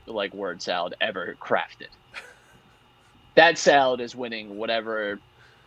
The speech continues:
chef prize there is, whatever, whatever culinary prize, whatever, whatever Michelin star is the highest, I think, like, four or five, like, whatever it is, that's what that salad gets. That is unbelievable world,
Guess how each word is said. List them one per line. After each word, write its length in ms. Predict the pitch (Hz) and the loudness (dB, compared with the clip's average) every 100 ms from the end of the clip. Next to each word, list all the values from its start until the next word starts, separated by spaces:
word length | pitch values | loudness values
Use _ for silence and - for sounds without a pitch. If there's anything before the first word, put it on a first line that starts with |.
| _ - - - | _ -20 -20 -8
chef 480 | - - 123 - | -2 2 0 -2
prize 460 | - 131 110 98 98 | -6 -2 0 -2 -8
there 220 | 104 90 | -14 -12
is, 200 | 85 80 | -12 -12
whatever, 380 | 104 110 104 92 | -6 -4 -4 -6
whatever 300 | 113 120 117 | -2 0 -2
culinary 560 | - 147 143 143 139 123 | 2 8 8 8 6 4
prize, 400 | - 120 113 117 | 4 6 6 4
whatever, 320 | 135 139 123 | 2 2 2
whatever 320 | 123 147 156 | -2 0 -2
Michelin 500 | 123 147 151 160 139 | -2 -4 -2 -2 -2
star 320 | - 135 127 | 0 2 2
is 80 | 123 | 2
the 100 | 120 | -4
highest, 500 | 120 113 107 - - | -2 0 0 -2 -8
I 40 | 120 | -10
think, 120 | 117 | -8
like, 160 | 117 - - | -10 -10 -4
four 340 | 117 117 117 | -2 0 0
or 120 | 107 | -2
five, 380 | - 110 107 101 - | 0 0 2 0 -6
like, 160 | 101 - _ _ _ _ _ _ _ _ | -10 -10 _ _ _ _ _ _ _ _
whatever 360 | 110 151 165 156 | 2 6 6 6
it 80 | 131 | 4
is, 500 | 110 95 - - - _ _ _ _ _ _ _ _ _ _ - | -2 -6 -10 -14 -16 _ _ _ _ _ _ _ _ _ _ -2
that's 220 | 120 113 | -2 -2
what 120 | 107 | -6
that 200 | 98 90 | -8 -8
salad 320 | - 87 82 | -8 -8 -8
gets. 300 | - - - - | -12 -14 -12 -2
That 140 | 127 | 0
is 140 | 143 - - | 0 -4 0
unbelievable 720 | 170 170 147 135 127 110 104 | 2 4 2 2 0 -4 -8
world, 320 | 92 80 73 | -6 -8 -8